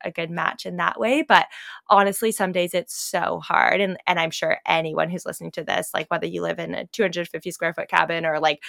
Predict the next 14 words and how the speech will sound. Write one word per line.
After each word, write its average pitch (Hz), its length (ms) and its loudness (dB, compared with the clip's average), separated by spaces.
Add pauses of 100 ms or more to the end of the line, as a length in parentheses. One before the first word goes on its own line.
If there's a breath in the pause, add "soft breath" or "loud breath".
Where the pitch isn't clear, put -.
(320 loud breath)
a 165 120 2
six - 480 -4
hundred 170 200 -4
square 170 180 -2
foot 170 120 -2
apartment 180 360 4
in 180 60 2
Vancouver, 175 600 0
whatever 175 320 4
it 170 80 -2
is, 170 300 0
like, 156 260 2 (840 loud breath)
and 214 120 0
being 196 180 4